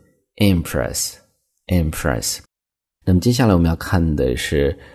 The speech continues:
两个单词，第一个是一个词组叫做 street smarts，street smarts。那么注意，因为这个宫女她是从宫外进入宫里的，所以呢，她是一个平民阶层，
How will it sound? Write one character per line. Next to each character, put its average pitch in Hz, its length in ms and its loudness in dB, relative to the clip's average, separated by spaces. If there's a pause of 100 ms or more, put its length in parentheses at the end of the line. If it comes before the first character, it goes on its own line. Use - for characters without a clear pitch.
(140)
两 87 400 4
个 87 160 -2
单 85 260 0
词， - 240 -4
第 95 160 0
一 95 60 2
个 90 160 2
是 87 160 -2
一 82 40 0
个 82 100 -4
词 - 200 -4
组 82 180 -6
叫 69 220 -8
做 53 460 -4
street - 420 -4
smarts，street - 1300 -8
smarts。 64 680 -6 (640)
那 92 80 2
么 87 80 4
注 85 120 0
意， 80 220 -2 (160)
因 131 140 4
为 147 40 4
这 147 60 0
个 135 80 4
宫 147 260 0
女 90 160 2
她 90 200 0
是 92 120 0
从 82 280 -4
宫 127 380 4
外 151 300 0 (380)
进 104 240 4
入 82 140 4
宫 101 340 2
里 78 160 2
的， 65 140 -2
所 - 160 0
以 - 20 4
呢， 87 100 4
她 90 160 -4
是 98 160 -2
一 90 60 2
个 87 120 0
平 - 360 -2
民 107 260 4
阶 90 240 0
层， - 320 -6